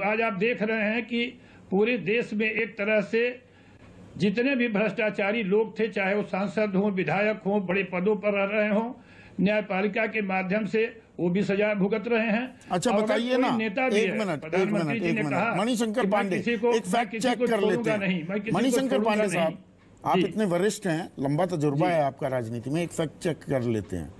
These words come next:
Speaker 2: दो हज़ार चौदह के बाद
Speaker 1: जी, जी, जी।
Speaker 2: ईडी, सीबीआई और आईटी ने जितने केस दर्ज
Speaker 1: जी।
Speaker 2: किए हैं,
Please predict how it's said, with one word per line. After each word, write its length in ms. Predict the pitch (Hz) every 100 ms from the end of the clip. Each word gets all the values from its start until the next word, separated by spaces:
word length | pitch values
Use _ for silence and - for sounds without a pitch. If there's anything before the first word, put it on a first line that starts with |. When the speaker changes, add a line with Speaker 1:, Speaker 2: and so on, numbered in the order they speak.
| - - - 135
Speaker 2:
दो 180 | 226
हज़ार 340 | 247 202 220 233
चौदह 380 | 220 196 214 226
के 160 | 233
बाद 360 | 165 160 127 87 -
Speaker 1:
जी, 200 | 139 160
जी, 340 | 131 127 131 - - -
जी। 340 | 135 117 185 214
Speaker 2:
ईडी, 240 | 196 247
सीबीआई 520 | - 208 185 214 214
और 240 | 226 220 208
आईटी 380 | 170 180 165 214
ने 140 | 214
जितने 360 | 170 175 202 220
केस 300 | 214 208 160
दर्ज 240 | 143 170
Speaker 1:
जी। 80 | 131
Speaker 2:
किए 200 | 110 160
हैं, 200 | 143 95